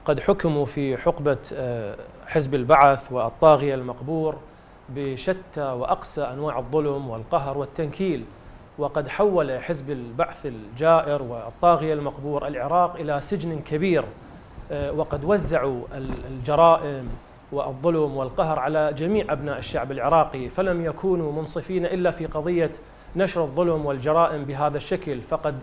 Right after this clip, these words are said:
نال ما نال الشيعة في الوسط والجنوب من ظلم وجرائم حزب البعث والطاغية المقبور، فكانت المقابر الجماعية وكانت، وكان القتل على الهوية وعلى الظنة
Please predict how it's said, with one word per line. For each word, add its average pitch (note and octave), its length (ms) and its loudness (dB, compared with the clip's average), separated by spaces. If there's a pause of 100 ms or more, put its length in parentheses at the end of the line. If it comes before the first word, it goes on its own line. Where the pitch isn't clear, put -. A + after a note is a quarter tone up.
(300)
نال F#3 260 4
ما D#3 220 0
نال E3+ 260 2
الشيعة C#3 440 0
في - 80 -10
الوسط D3+ 380 -2
والجنوب C#3+ 600 0 (360)
من C#3 180 -6
ظلم D#3+ 340 4
وجرائم C#3 720 2 (260)
حزب C#3+ 260 -6
البعث C#3+ 440 2
والطاغية D3+ 440 2
المقبور، C#3+ 520 0
فكانت E3 560 -2 (840)
المقابر D#3 480 6
الجماعية C#3 800 0
وكانت، D#3+ 600 -2 (160)
وكان D#3+ 340 0
القتل D3+ 640 -2 (300)
على D3 120 0
الهوية D3 460 0
وعلى C#3+ 260 2
الظنة D3+ 360 0